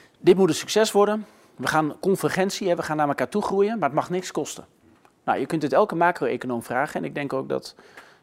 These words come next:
ehm, elke D zesenzestig stemmende macro-econoom zou zeggen dat dit theoretisch onmogelijk was. Dus je weet, je begint aan een avontuur.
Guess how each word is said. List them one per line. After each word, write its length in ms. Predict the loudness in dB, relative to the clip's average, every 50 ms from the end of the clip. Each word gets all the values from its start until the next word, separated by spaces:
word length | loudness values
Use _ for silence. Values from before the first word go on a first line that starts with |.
| _ _ _ _ _
ehm, 480 | -2 0 0 2 2 2 2 0 0 -2 -4 -8 -12 _ _ _ _ _
elke 220 | -2 -2 0 2
D 200 | 2 2 2 2
zesenzestig 540 | 0 -4 -4 -2 -2 -2 -2 -2 -4 -8 -6
stemmende 320 | -4 -4 -4 -2 -2 -2
macro-econoom 680 | 0 -2 -2 -2 -4 -4 -4 -6 -6 -6 -6 -6 -6 -6
zou 180 | -6 -4 -4
zeggen 480 | -4 -4 -6 -6 -6 -6 -6 -6 -8 -12 _ _ _ _ -20 -20 -20 _ _ _ _ _
dat 200 | -2 0 0 2
dit 160 | 2 0 0 2
theoretisch 520 | 4 4 6 6 4 4 2 0 -4 -6
onmogelijk 460 | -4 0 2 2 2 2 0 -6 -8 -10
was. 360 | -12 -12 -12 -14 -16 -18 _ _ _ _ _ _ _ _ _ _ -20 _ _ _
Dus 580 | -4 0 2 2 2 0 -2 -6 -8 -10 -16 _ _ _ _ _ _ _
je 160 | -6 -4 0
weet, 400 | 4 4 4 4 2 -2 -8 -14 -12
je 140 | -12 -8 -6
begint 280 | -2 0 0 0 0
aan 80 | 0 0
een 100 | 0 0
avontuur. 560 | -2 -2 -4 -6 -8 -6 -6 -8 -8 -10 -14